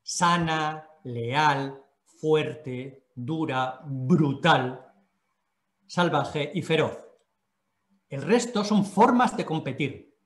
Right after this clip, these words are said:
Y utilizamos el adjetivo mente, ¿eh? añadido al adje-, la terminación mente añadida al adjetivo en femenino, sanamente, fuertemente, duramente, con dureza,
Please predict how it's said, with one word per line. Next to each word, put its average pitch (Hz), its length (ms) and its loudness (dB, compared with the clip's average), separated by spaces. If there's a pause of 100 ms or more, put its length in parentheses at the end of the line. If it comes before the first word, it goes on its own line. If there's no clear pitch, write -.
(220)
Y 143 60 -6
utilizamos 143 540 -2
el 160 100 0
adjetivo 196 680 -2
mente, 156 1000 0
¿eh? 143 120 -18
añadido 151 920 -4
al 175 480 -2
adje-, - 420 -12 (220)
la 139 180 -8
terminación 139 540 -2
mente 226 260 0
añadida 190 380 0
al 160 80 -2
adjetivo 240 560 -2
en 226 100 -2
femenino, 165 480 -2
sanamente, 185 1120 -2
fuertemente, 165 880 -2
duramente, 156 580 -4
con 165 300 4
dureza, 151 840 -2